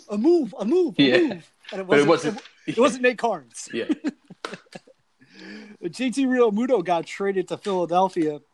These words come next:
Speaker 1: Uh, what do you make of that move, Nick? What do you, what do you think that does for his outlook?
Speaker 2: Oh, it's, it's huge. Um, he's gonna be in a prime spot in that lineup. That lineup is absolutely stacked. Um,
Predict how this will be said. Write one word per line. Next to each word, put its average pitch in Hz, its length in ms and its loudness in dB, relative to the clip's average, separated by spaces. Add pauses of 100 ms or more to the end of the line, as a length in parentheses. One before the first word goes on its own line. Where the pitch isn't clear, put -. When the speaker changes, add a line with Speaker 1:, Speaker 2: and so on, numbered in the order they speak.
(120)
Speaker 1:
Uh, 165 180 2
what 165 160 0
do 226 60 2
you 240 100 -2
make 220 200 -2
of 220 60 -10
that 208 220 -8
move, 170 240 -6
Nick? 151 180 -12
What 175 80 -6
do 165 60 -2
you, - 80 -2
what 185 80 -6
do 196 80 -2
you 190 60 -4
think 208 160 -6
that 190 180 -4
does 190 180 -6
for 185 160 -8
his 165 140 -6
outlook? 156 400 -6 (200)
Speaker 2:
Oh, 107 220 4
it's, - 320 -12
it's - 240 -12
huge. 104 720 -6
Um, 104 640 -6
he's 135 320 -4
gonna 123 180 0
be 117 220 0
in 107 80 -2
a - 40 -2
prime 117 340 0
spot 110 380 0
in 104 80 -14
that 101 200 -10 (240)
lineup. 104 400 -6
That 104 120 -14
lineup 110 360 -2
is 101 120 -8
absolutely 104 540 -4
stacked. 101 500 -6 (520)
Um, 98 520 -4